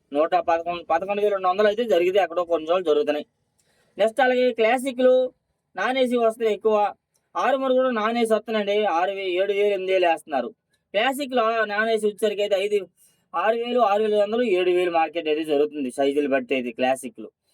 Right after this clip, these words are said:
ఏసీ రకాలు తొమ్మిది వేలు, పది వేలు, పదిన్నర, పదకొండు వేలు మార్కెట్ అయితే జరుగుతుంది క్లాసిక్ మిర్చి వచ్చేసరికి అయితే మాత్రం.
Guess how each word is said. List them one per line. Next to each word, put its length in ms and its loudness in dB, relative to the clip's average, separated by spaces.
ఏసీ 280 -2
రకాలు 400 0
తొమ్మిది 280 0
వేలు, 160 2
పది 180 -2
వేలు, 200 4
పదిన్నర, 400 0
పదకొండు 320 0
వేలు 180 0
మార్కెట్ 320 -2
అయితే 200 -4
జరుగుతుంది 440 -2
క్లాసిక్ 440 -2
మిర్చి 240 -6
వచ్చేసరికి 360 -6
అయితే 200 -10
మాత్రం. 220 -8